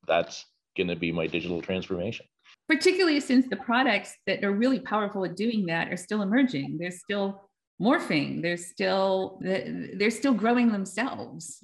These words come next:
Speaker 2: And I am convinced that some of the very early technologies from this digital age that Amazon picked up, Amazon had a great deal to say about how those technologies develop.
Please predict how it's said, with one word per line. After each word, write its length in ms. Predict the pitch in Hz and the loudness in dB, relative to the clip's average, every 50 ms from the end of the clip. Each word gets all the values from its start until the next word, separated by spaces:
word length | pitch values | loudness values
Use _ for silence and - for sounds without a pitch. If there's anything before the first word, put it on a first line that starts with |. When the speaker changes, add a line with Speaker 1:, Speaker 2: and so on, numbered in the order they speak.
| - - | -6 -4
Speaker 2:
And 320 | 190 190 190 185 180 185 - - _ _ _ _ _ - | -2 -2 -2 -2 -4 -8 -14 -20 _ _ _ _ _ 2
I 360 | 202 208 214 226 233 233 233 - | 4 6 6 6 6 4 4 2
am 320 | 202 190 196 190 185 185 | 0 0 2 0 -2 -2
convinced 840 | - - 196 190 190 208 262 247 - - - - - - - - - _ | -2 0 0 0 4 2 2 2 2 -2 -8 -8 -14 -14 -16 -18 -20 _
that 320 | - 175 175 180 - 180 - | -12 -4 -2 -2 -2 -2 -4
some 200 | - - 202 202 | -4 0 0 2
of 120 | 190 190 180 | 2 2 0
the 80 | 185 | -2
very 320 | 185 180 196 202 202 196 - | 0 0 0 2 2 0 0
early 280 | 196 202 202 214 220 202 | -2 -2 0 0 -2 -4
technologies 1000 | - 202 185 180 190 175 170 165 165 170 165 170 170 165 160 156 160 - - - | -4 -6 -6 -4 -2 -2 -2 0 -2 -2 -4 -4 -4 -4 -4 -4 -6 -10 -12 -8
from 160 | - 180 175 | -4 -4 -4
this 140 | 175 170 170 | -4 -4 -2
digital 420 | - 190 180 180 175 170 160 - - | -2 -2 0 0 -2 -2 -2 -2 0
age 580 | 196 196 190 185 175 170 160 156 160 - - _ _ _ _ _ _ - | 0 0 2 2 0 0 -2 -2 -6 -10 -18 _ _ _ _ _ _ -8
that 300 | 170 170 185 175 175 180 | -2 2 2 2 2 2
Amazon 680 | 202 202 208 208 202 185 175 180 170 165 156 151 156 151 - | 4 4 4 4 4 2 0 0 0 2 2 0 0 -2 -4
picked 300 | 175 160 - - - - | -8 -10 -10 -10 -10 -8
up, 220 | 139 139 - - - | -8 -8 -8 -4 0
Amazon 520 | 202 226 247 240 240 233 220 214 208 202 196 | 4 6 8 8 8 6 6 4 2 2 0
had 480 | 185 185 196 190 190 190 196 - - | -2 -2 -2 -2 0 0 0 -2 -4
a 40 | 175 | -6
great 380 | 165 170 180 196 233 254 247 - | -6 -4 -4 -2 -2 -2 -2 -2
deal 160 | 226 214 214 | -2 -4 -4
to 140 | 214 208 190 | -6 -10 -12
say 240 | - - 208 214 | -6 -4 -2 0
about 240 | 202 180 165 165 165 | 0 0 0 -2 0
how 140 | 170 175 180 | 0 -2 0
those 200 | 180 175 170 175 | 0 -2 -4 -4
technologies 580 | - 175 - - 175 175 175 170 170 165 156 - | -10 -12 -8 -4 -4 -2 -2 -4 -4 -6 -8 -8
develop. 420 | - 156 160 160 - - - | -10 -8 -6 -6 -6 -6 -8